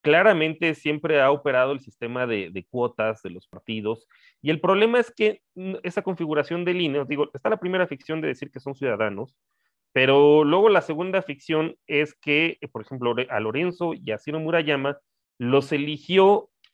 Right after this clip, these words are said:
eh, otra configuración política que ya no corresponde a la correlación de fuerzas actuales. O sea, digo, claramente ellos responden, pues, al pacto contra México. De hecho, de, de ahí surgieron.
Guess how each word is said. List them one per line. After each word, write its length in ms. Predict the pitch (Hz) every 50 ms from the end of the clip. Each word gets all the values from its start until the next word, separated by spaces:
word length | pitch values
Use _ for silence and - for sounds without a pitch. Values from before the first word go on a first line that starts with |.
| 151 131
eh, 500 | 123 123 123 120 120 120 123 120 131 135 -
otra 760 | 156 156 165 - 180 180 175 175 175 175 175 175 170 165 165 -
configuración 680 | 139 131 127 135 123 120 131 131 123 - 139 151 165
política 460 | - 151 135 139 135 - 147 - 147 139
que 200 | - 123 120 117
ya 220 | 123 139 147 165
no 240 | 185 175 165 165 -
corresponde 840 | - 160 143 120 - _ - 123 123 123 120 110 107 117 - - _ _ _ _ _ _
a 100 | - 104
la 140 | 101 104 104
correlación 480 | - 110 110 107 107 107 - - 123 131
de 100 | 135 131
fuerzas 360 | - 117 110 107 113 104 -
actuales. 520 | 117 - _ 151 160 202 220 185 135 - -
O 60 | 110
sea, 180 | - 101 98
digo, 180 | 98 101 117 120
claramente 480 | - 220 247 262 247 208 208 214 - 214
ellos 160 | 196 190 160
responden, 560 | 160 - _ - 185 175 151 156 165 - - _ _ _ _ _ _ _ _ _ _
pues, 500 | - 131 123 123 123 120 113 - - _ _
al 280 | - 113 110 110 107 -
pacto 320 | 147 147 - - 147 127
contra 260 | - 117 113 127 120
México. 540 | 123 151 202 220 - 165 - - 113 107 _ _ _
De 140 | - 110 113
hecho, 160 | - - 135
de, 220 | 113 104 101 - 110
de 120 | 104 92
ahí 140 | 98 117 113
surgieron. 680 | - 113 107 - - 202 220 233 196 139 135 -